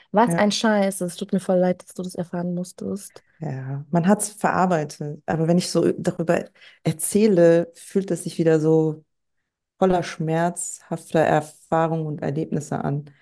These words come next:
Speaker 1: Ja, ist es
Speaker 2: Schade
Speaker 1: auch.
Speaker 2: war auch, dass die Mitschülerinnen sich da nicht mit eingemischt haben, aber
Speaker 1: Ja.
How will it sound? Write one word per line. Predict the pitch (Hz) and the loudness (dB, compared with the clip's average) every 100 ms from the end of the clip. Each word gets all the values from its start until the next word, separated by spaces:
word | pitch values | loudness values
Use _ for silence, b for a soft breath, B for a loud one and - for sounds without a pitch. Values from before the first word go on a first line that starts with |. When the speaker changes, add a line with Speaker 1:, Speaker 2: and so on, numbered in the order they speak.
| b | b
Speaker 1:
Ja, | 190 | 0
ist | 180 233 | 0 2
es | 254 | 2
Speaker 2:
Schade | 175 196 | 4 4
Speaker 1:
auch. | 165 | 4
Speaker 2:
war | 165 | 4
auch, | 160 160 | 2 0
dass | 160 147 - | -2 -6 -8
die | - 139 139 135 135 139 147 | -8 -6 -4 -4 -4 -6 -4
Mitschülerinnen | 165 233 - 185 151 147 143 143 139 | -4 -2 -2 -2 -2 -2 -2 -2 -4
sich | 143 | -6
da | 147 143 | -4 -4
nicht | 139 - | -4 -6
mit | 143 139 | -6 -2
eingemischt | 143 143 139 139 - | -2 -2 -2 -6 -8
haben, | 135 139 | -6 -4
aber | 139 135 | -4 0
Speaker 1:
Ja. | 269 | 0